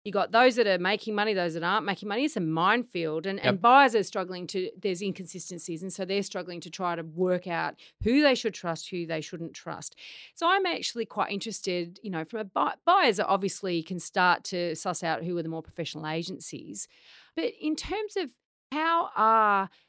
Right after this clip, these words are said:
Speaker 1: your agents working with buyers and working to influence buyers through this process?
Speaker 2: Well, I think it's like anything, you've got to engender trust.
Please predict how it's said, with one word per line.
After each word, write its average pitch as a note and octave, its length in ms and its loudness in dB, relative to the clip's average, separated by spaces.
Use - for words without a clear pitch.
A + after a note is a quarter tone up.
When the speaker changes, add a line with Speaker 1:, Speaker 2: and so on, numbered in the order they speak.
Speaker 1:
your A3 720 8
agents D#3+ 500 -4
working A3 580 6
with G3 220 -4
buyers F3 320 0
and F3 100 -6
working F3 220 -6
to - 120 -12
influence F3 520 -6
buyers D#3+ 400 -4
through E3 100 -8
this D3+ 120 -12
process? - 640 -10
Speaker 2:
Well, G#3+ 120 10
I G3 80 12
think B3 220 4
it's A#3+ 80 4
like D#3+ 200 8
anything, A#2+ 360 6
you've A#2 180 4
got D3 160 10
to C#3+ 120 10
engender G2 420 4
trust. - 640 0